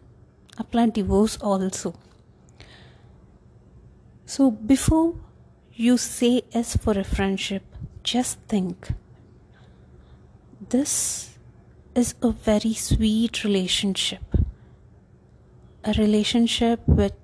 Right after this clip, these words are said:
is not by blood, not by any relations, but still a relationship of heart. So once we are a friend, it will be a friend, and you are a friend.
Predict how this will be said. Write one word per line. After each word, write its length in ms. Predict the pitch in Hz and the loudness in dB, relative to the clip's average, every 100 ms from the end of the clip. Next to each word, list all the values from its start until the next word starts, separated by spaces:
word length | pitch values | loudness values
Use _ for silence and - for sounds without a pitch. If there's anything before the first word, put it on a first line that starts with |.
| _ | _
is 240 | 190 190 202 | -8 -6 -4
not 360 | 190 196 202 | -4 -2 0
by 140 | 208 233 | 2 0
blood, 560 | 220 233 240 254 - - - - _ _ _ _ _ - - - - - | 2 4 4 2 -2 -4 -8 -18 _ _ _ _ _ -20 -20 -20 -12 0
not 280 | 359 349 | 4 4
by 80 | 226 | 2
any 360 | 208 208 208 190 | 4 4 2 0
relations, 920 | 190 190 190 - 185 - - - - - - - - | -4 -6 -6 -8 -10 -6 -4 -4 -8 -20 -20 -18 -14
but 220 | - - | -14 -12
still 340 | - - 220 214 | -10 -4 -2 0
a 60 | |
relationship 720 | 220 214 202 190 226 214 220 196 208 | 0 2 2 2 0 -2 -4 -6 -8
of 200 | 202 - | -8 -10
heart. 400 | 190 180 - - - - - - - - - - - - - - - - | -12 -14 -16 -20 -20 -20 -20 -20 -20 -20 -20 -20 -20 -20 -20 -20 -20 -20
So 440 | - - 208 190 185 - | 0 2 4 2 -6 -2
once 360 | 202 226 254 | 4 4 4
we 140 | 254 254 | 4 4
are 240 | 254 247 | 4 4
a 120 | 247 247 | 0 4
friend, 500 | - 208 190 190 - - - _ - _ _ _ _ | 4 4 -2 -4 -6 -8 -10 _ -20 _ _ _ _
it 160 | 262 - | -2 4
will 140 | 262 | 4
be 180 | 220 214 | 6 4
a 60 | 202 | 2
friend, 500 | - 196 180 175 - - - _ - | 0 -4 -4 -12 -18 -20 -20 _ -8
and 160 | 196 | -4
you 100 | 196 | -2
are 140 | 185 196 | 0 0
a 80 | |
friend. 420 | 202 - 190 185 | 2 2 0 -14